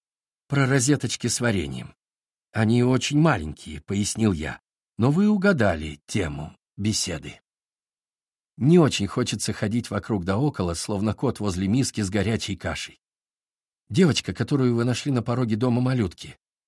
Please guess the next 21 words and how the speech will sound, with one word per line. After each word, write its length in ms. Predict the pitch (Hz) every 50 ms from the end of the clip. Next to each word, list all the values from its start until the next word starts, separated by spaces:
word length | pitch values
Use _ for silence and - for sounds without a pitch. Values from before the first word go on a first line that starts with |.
| _ _ _ _ _ _
выросла, 680 | - 92 101 120 143 143 151 147 - 170 156 156 139 120 _ _ _ _ -
сама 360 | - - 156 135 127 135 147 156
стала 320 | - - - 156 156 160 156
матерью. 500 | 156 131 101 - - - 69 64 - - _ _ _ _ _ _ _ _ -
Вопрос: 580 | 107 101 95 - 92 98 123 135 - - - _ _ _ _ _ _ _ _ _ _ _ _
сколько 380 | - - - - 214 - - 220
детей 460 | 190 208 190 - - - 101 85 73
родилось 600 | 80 90 90 82 101 110 147 170 165 - - - _ _ _ _ _ -
у 60 | -
Светланы 680 | 131 - - 123 110 - 113 117 113 107 104 98 90 87
Игоревны? 420 | 76 76 71 67 64 64 - - _ _ _ _ _ -
Кроме 300 | - 104 110 160 170 131
того, 320 | - - 117 123 185 196
хочется 480 | - - - 165 - - 127 - - 107
узнать, 520 | 104 107 98 143 190 196 185 - - - _ _ _ _ _ _ _ _ _ _ _
кто 300 | - - - 113 120 156
вас 220 | 160 98 - - -
попросил 600 | - 92 - 98 98 87 - - 104 127 143 131
не 160 | 120 127 131
спускать 520 | - - 123 120 - - - 120 113 95
глаз 500 | 90 98 104 120 147 160 - - - -